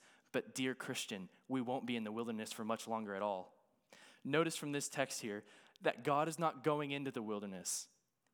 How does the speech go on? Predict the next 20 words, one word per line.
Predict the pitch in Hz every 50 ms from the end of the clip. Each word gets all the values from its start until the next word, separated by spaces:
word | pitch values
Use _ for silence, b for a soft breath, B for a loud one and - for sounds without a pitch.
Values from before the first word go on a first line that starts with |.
| _ -
He's | - 151 -
coming | - - - - 165 156 135 117
from | - - 101 85 82
it. | 78 73 - _ _ _ _ _ _ _ _ _ _ _ b b b b b b b b b b
It's | b 143 - -
out | - 147 165 180
of | 190
the | 165 175
desert | 160 - 131 131 123 135 -
that | - 127 117 117
God | 139 135 143 147 135
makes | 131 131 135 139 - -
himself | 139 131 - - 117 107 - -
known. | 110 104 98 95 90 92 104 - _ _ _ _ _ _ _ B B B B B B B B B B - -
God | 120 139 123 160 160 160 139
rides | 143 147 139 139 139 127 - -
in | 139 151 151
on | 151 147
the | 139
desert | 123 131 127 127 123 135 131